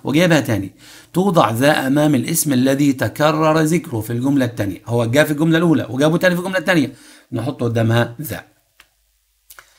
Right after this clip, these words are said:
نحرك الشاشة عشان نروح الجملة رقم تمنتاشر فيها فراغين. ذا وجاب فراغ. You drive. فراغ تاني. safer you are. آه، فاكر قاعدة مقارنة الصفات اللي هي فيها the more the more؟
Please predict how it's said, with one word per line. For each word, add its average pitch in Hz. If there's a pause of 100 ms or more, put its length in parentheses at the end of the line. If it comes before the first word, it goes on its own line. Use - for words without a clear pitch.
(120)
نحرك 120
الشاشة 147
عشان 135
نروح 104
الجملة 110
رقم 107
تمنتاشر 110
فيها -
فراغين. 139 (600)
ذا 180
وجاب 131
فراغ. 127 (400)
You 175
drive. 131 (580)
فراغ 160
تاني. 175
safer 170
you 156
are. 135
آه، 185 (520)
فاكر 180
قاعدة 151 (540)
مقارنة 135
الصفات 151
اللي 139
هي 131
فيها 143
the 127
more 196
the 151
more؟ 214